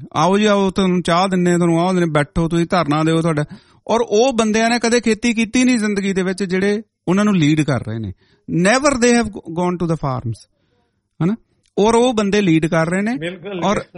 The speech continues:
Speaker 1: ਔਰ ਉਹਨਾਂ ਨੇ ਸਰਕਾਰ ਦੀ ਝੋਲੀ ਦੇ ਵਿੱਚ ਪੈਣਾ ਆ। ਔਰ, ਔਰ ਮਤਲਬ it's very clear obvious,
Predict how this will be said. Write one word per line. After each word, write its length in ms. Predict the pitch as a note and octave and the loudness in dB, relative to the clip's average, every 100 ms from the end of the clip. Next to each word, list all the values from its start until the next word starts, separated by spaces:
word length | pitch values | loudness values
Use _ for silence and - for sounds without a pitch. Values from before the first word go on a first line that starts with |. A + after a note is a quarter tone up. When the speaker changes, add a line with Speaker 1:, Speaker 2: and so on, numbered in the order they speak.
| D#3 | -2
Speaker 1:
ਔਰ 140 | G3+ | 0
ਉਹਨਾਂ 400 | A3 G3 A3+ A#3+ | 2 2 2 2
ਨੇ 300 | A3 F3+ G3 | 4 2 2
ਸਰਕਾਰ 500 | G#3 G3 F3 E3+ F3 | 0 -2 2 2 2
ਦੀ 120 | F#3 | 0
ਝੋਲੀ 300 | G#3 A3 F3 | 0 0 2
ਦੇ 100 | F3 | 2
ਵਿੱਚ 180 | F#3 F#3+ | -2 -4
ਪੈਣਾ 280 | F3 C#3+ A2+ | -4 -2 -2
ਆ। 180 | G#2+ G#2+ | -2 -2
ਔਰ, 160 | C#3 F3 - | -2 -2 -4
ਔਰ 180 | D#3+ F#3+ F#3 - | -4 -2 -4 -6
ਮਤਲਬ 220 | E3 G3+ | -2 0
it's 340 | G#3 G3 F#3 F#3 | 0 -2 -2 0
very 160 | A3 | 2
clear 460 | B3 G#3 G3 G#3+ F#3 | 0 0 2 2 0
obvious, 320 | D#3 D#3+ E3 | 0 0 0